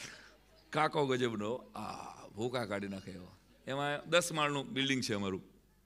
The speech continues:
તો દસમા માળે ઊભા હતા અને ફોનમાં વાત ચાલુ હતી. એમાં એક જણો દોડતો દોડતો આવ્યો કે, "ગિરધર કાકા, શું થયું? તમારી દીકરી, શું થયું મારી દીકરીને?" "દીકરી ભાગી ગઈ," કે. "હે? દીકરી ભાગી ગઈ? આહા, હવે હું જીવવું જીવનમાં? ખાર,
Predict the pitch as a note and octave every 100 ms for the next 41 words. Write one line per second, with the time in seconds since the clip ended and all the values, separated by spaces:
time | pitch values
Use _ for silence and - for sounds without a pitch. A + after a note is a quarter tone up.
0 | _ _ - _ - G#2 B2 C3 A#2+ A#2
1 | A2+ G#2+ - - C3+ C3 G2+ F#2 - F3
2 | C#3 B2 E3 D3+ A2+ F#2+ - F#3+ F#3 E3+
3 | D#3+ E3+ E3 C#3 B2 A#2+ A#2+ - - -
4 | - - - B2 A#2+ A2 - - - _
5 | _ - C4+ E4 B3 B3 A3+ D3 - -
6 | - - - - - C4 F#3 D3 - -
7 | - - G#3+ F#3 G#3+ F3 - D#4 E4+ D4+
8 | A#3+ A3 G#3+ F3+ B2 - - - C4 B3+
9 | F#3 C4+ A#3 E3 A#2 G#2 - - D#4 E4+
10 | - - - - - C4 D#4 A#3 B3 C4
11 | F#3+ B2+ D3 A#2+ G#2+ G3 F3 A3+ E3 D3
12 | D3 B2 G#2+ C#3+ C#3+ A#2 - D#3+